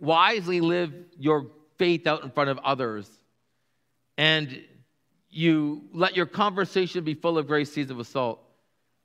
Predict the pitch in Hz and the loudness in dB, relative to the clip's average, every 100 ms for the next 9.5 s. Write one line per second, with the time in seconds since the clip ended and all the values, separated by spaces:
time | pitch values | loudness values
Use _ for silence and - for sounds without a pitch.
0 | _ - 160 247 214 - 247 202 190 160 | _ -6 0 0 0 0 2 2 0 -2
1 | 196 160 180 175 175 160 160 160 160 151 | -4 2 2 2 -2 0 0 2 -2 -2
2 | 143 147 135 156 156 127 156 143 - 233 | -2 -4 -4 -2 -2 -2 0 -2 -2 -6
3 | 226 165 131 120 120 - 117 113 107 107 | -4 -6 -6 -4 -6 -6 -8 -8 -10 -12
4 | - 104 101 - 104 101 - - _ _ | -8 -10 -10 -10 -8 -8 -14 -20 _ _
5 | _ _ _ _ _ _ - 202 226 220 | _ _ _ _ _ _ -6 -4 -2 2
6 | 226 190 202 214 156 - 202 175 151 - | 4 6 4 2 -4 0 0 0 -6 -2
7 | 180 180 165 127 135 147 180 160 143 - | 0 0 0 -2 -4 -6 -4 -2 -2 -2
8 | 160 165 156 156 160 147 135 120 135 151 | 0 0 -4 -6 -6 -4 -4 -2 0 0
9 | 143 131 - 117 | -2 -6 -8 -10